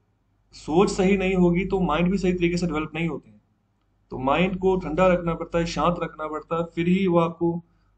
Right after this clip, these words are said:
अच्छे result जो है ना वो निकाल कर देता है। चलिए आगे बढ़ते हैं। तो ये है आज का the editorial page, जो यहाँ पर the Economic Times न्यूज़पेपर, अ, newspaper का जो page है,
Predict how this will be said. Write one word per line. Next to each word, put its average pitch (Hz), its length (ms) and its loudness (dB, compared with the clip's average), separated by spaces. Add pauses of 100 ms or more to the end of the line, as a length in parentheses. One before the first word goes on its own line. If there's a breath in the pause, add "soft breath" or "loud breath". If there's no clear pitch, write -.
अच्छे 180 260 2
result 165 320 2
जो 165 80 -4
है 170 60 2
ना 180 60 4
वो 170 140 2
निकाल 143 260 -2
कर 139 160 -6
देता 120 260 -8
है। - 60 -20 (1600)
चलिए 170 200 2
आगे 175 140 4
बढ़ते 175 220 0
हैं। 175 200 -4 (1000)
तो 131 80 -10
ये 170 100 4
है 196 120 4
आज 170 320 4
का 185 280 0 (280)
the 139 100 -2
editorial 160 400 0
page, 175 280 0
जो 147 400 -10
यहाँ 147 180 -4
पर 151 100 -6
the 151 100 -6
Economic 156 400 -2
Times 156 160 -4
न्यूज़पेपर, 147 460 -12
अ, 131 60 -2
newspaper 139 360 -8
का 156 100 -10
जो 147 100 -14
page 151 320 -4
है, 165 80 -10